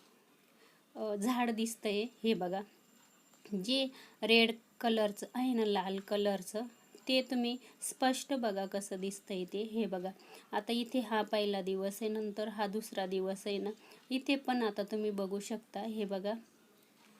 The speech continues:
अ, हे थोडंसं वेगळं वाटतंय मला. आणि तुम्हाला काय दिसतंय ते मला नक्की कमेंटमध्ये सांगा. आणि काहीतरी स्वामींनी मला संकेत दिलेला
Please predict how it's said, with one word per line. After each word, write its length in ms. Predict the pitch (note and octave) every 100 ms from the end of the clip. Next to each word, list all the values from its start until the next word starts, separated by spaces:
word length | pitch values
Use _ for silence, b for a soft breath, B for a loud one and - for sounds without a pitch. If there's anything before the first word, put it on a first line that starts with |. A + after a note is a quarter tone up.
| B B B -
अ, 300 | A3 G#3+ A3 G3+ B3
हे 160 | C4+ C#4+
थोडंसं 400 | C#4 C4 C4 C4+
वेगळं 420 | A#3 A3+ A3+ A#3+
वाटतंय 420 | A3+ G3+ - G#3+
मला. 320 | G#3 F#3 F#3 A3+ - B B -
आणि 380 | G#3 G#3+ A3 A3+ B3+
तुम्हाला 300 | B3+ B3+ A#3+
काय 300 | A#3+ A3 A3
दिसतंय 400 | A#3 A#3 A3 G3 G#3
ते 60 |
मला 320 | G3+ G3 G3
नक्की 360 | G3+ G3 - A3+ A3+
कमेंटमध्ये 760 | G#3+ G3+ G3 G3 G#3+ G3 F#3
सांगा. 400 | G3 A3+ G#3+ G#3+ A3+ B B
आणि 220 | A#3+ B3+ B3+
काहीतरी 460 | A#3+ A#3+ A#3 A#3
स्वामींनी 540 | A3+ A#3 G#3+ G#3+ G#3+ G#3+
मला 360 | G3 F#3 F#3 F#3+ - B B B B
संकेत 460 | - A3+ G#3 G3 G3+
दिलेला 460 | F#3+ G3+ G3+ G3+